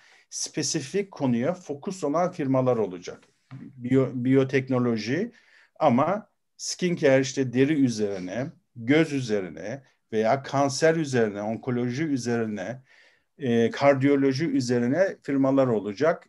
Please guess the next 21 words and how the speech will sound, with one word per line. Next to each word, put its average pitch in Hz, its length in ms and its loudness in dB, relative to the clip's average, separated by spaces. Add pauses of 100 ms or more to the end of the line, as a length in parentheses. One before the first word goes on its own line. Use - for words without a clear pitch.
(100)
E, 117 440 -4
bunlara, 143 720 2
e, 131 220 -2
sık 135 220 -8
sık 143 200 -10
rastlayacağız. 127 720 0
E, 127 120 -4
ne 139 100 2
kadar 135 260 2
takip 131 320 0
ediyorsunuz? 123 460 -4
Gerçi 123 300 -2
öğrencisiniz 127 600 -4
ama 151 400 -2 (220)
özellikle 131 380 0
Amerika'da, 127 640 0
Boston'da, 127 800 -2 (720)
e, 113 260 0 (400)
çok 180 180 0 (100)
fazla, 131 640 4 (120)
e, 113 640 0